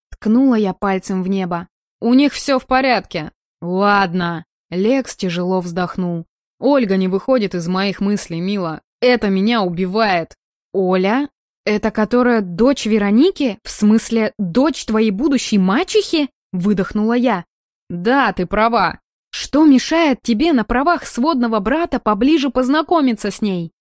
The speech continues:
Мы же говорили с тобой на эту тему». Я покачала головой, осуждающе глядя на брата. «Мила, я не могу вмешиваться в чужие отношения. Прости, конечно, но мои нормы морали не позволяют сделать этого»,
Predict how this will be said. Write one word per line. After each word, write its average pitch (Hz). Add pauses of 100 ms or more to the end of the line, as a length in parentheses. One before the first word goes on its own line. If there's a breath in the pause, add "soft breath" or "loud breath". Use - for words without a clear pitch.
(140)
Мы 214
же 190
говорили 220
с -
тобой 208
на 208
эту 247
тему». 226 (260)
Я 180
покачала 202
головой, 202
осуждающе 202
глядя 180
на 170
брата. 175 (380)
«Мила, 214
я 190
не 254
могу 269
вмешиваться 196
в -
чужие 214
отношения. 208 (180)
Прости, 202
конечно, 226
но 180
мои 190
нормы 214
морали 196
не 180
позволяют 233
сделать 196
этого», 170